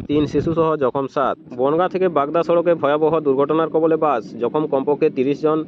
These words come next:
আশঙ্কাজনক একাধিক। পাঁচশো টাকায় বিক্রি হচ্ছে রাম মন্দিরের ছবি, মিলেছে টি শার্ট, জলের বোতল,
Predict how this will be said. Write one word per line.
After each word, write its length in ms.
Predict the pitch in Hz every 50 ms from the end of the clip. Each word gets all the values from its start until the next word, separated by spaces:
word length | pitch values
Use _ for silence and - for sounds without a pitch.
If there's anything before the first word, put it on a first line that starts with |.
| - - -
আশঙ্কাজনক 600 | 104 113 - 143 143 147 151 156 151 156 151 -
একাধিক। 460 | 127 117 135 135 147 147 143 123 98 - - - - - - - - - - - - -
পাঁচশো 320 | 120 120 113 - 165 165
টাকায় 220 | 165 165 170 170
বিক্রি 240 | 151 135 127 - 151
হচ্ছে 220 | 156 156 - 170 156
রাম 200 | 143 131 131 135
মন্দিরের 320 | 143 147 143 151 156 151 147
ছবি, 400 | - 160 151 147 127 101 85 - - - - - - - -
মিলেছে 340 | 123 139 151 156 - 165
টি 200 | 156 - 147 135
শার্ট, 240 | - - 147 151 147 - - - - - - 123
জলের 240 | 127 135 139 143 139
বোতল, 420 | 131 131 127 131 156 151 151 151